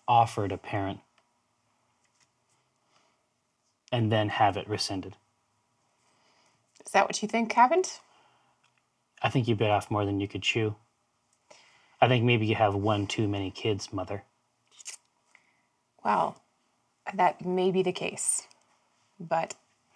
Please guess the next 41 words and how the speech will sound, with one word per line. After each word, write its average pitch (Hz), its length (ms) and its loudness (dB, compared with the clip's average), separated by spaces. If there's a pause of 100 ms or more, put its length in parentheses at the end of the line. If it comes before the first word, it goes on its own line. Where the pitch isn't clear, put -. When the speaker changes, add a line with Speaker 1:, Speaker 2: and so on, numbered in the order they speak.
(120)
Speaker 1:
It 139 140 12
is 127 200 8
the 101 80 -2
case. 98 400 -6
Speaker 2:
you 202 540 4 (340)
Speaker 1:
He 113 240 0 (100)
does 117 200 4
not 110 260 2
listen 101 280 -2
to 101 60 -2
the 98 120 -2
rest 95 260 -4
of 95 80 -6
it. 92 120 -6
Speaker 2:
Oh, 151 220 -4 (500)
okay. - 240 -18 (1600)
What 156 100 -6
does 147 80 -10
he 151 60 -10
do? 170 240 -12
Speaker 1:
He 120 120 4
turns 101 320 -4
around. 98 280 -4 (680)
You 123 120 4
can 117 140 -2
see, 120 420 4 (380)
um, 107 340 0
off 110 220 6
to 123 60 -2
the 104 120 2
left 101 400 4 (560)
that 139 260 8
you, 143 840 2
it's - 180 4
never 135 300 8
been, 120 420 4 (1200)
it's 131 220 2
never 120 180 6
been 110 180 4
your 107 220 4
style 104 600 4